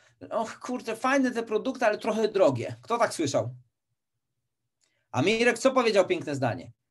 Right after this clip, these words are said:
„Ich na to stać”. No właśnie. Produkty nie są drogie, tylko wielu ludzi na nie nie stać, bo za mało zarabiają.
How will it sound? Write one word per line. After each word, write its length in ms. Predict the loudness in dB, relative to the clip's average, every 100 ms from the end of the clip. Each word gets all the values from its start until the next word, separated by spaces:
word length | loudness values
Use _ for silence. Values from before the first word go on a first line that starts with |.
| 0
„Ich 240 | 2 2
na 200 | 4 4
to 220 | 6 4
stać”. 840 | 4 6 6 6 4 -2 -4 -8 _ _ _ _ _ _ _ _ -4
No 380 | 2 8 10 10
właśnie. 760 | 10 10 8 6 -2 -6 -8 -16 _ _ -10 -10 _ _ _ _ _ _ _ _ _ _ -6
Produkty 460 | -2 -2 -2 0
nie 160 | 4 6
są 220 | 6 4
drogie, 400 | 4 2 0 -6
tylko 400 | -6 -4 0 2
wielu 300 | 6 8 10
ludzi 320 | 10 8 6
na 140 | 0 0
nie 160 | 2
nie 160 | 6 6
stać, 640 | 4 -6 -8 -10 -20 _ _ _ _ _ _ _ _ -2
bo 100 | 2
za 120 | 6
mało 280 | 6 6 6
zarabiają. 640 | 2 2 2 2 -2